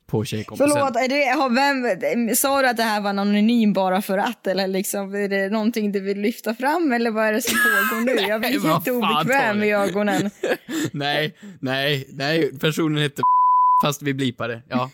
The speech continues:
Speaker 1: precis.
Speaker 2: Okej.
Speaker 1: Ehm, ja.
Speaker 2: Vänta, hon,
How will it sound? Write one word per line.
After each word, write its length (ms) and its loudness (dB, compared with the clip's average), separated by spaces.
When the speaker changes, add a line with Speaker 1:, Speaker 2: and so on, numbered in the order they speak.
Speaker 1:
precis. 260 -10
Speaker 2:
Okej. 360 0
Speaker 1:
Ehm, 140 -4
ja. 260 -4
Speaker 2:
Vänta, 280 2
hon, 320 2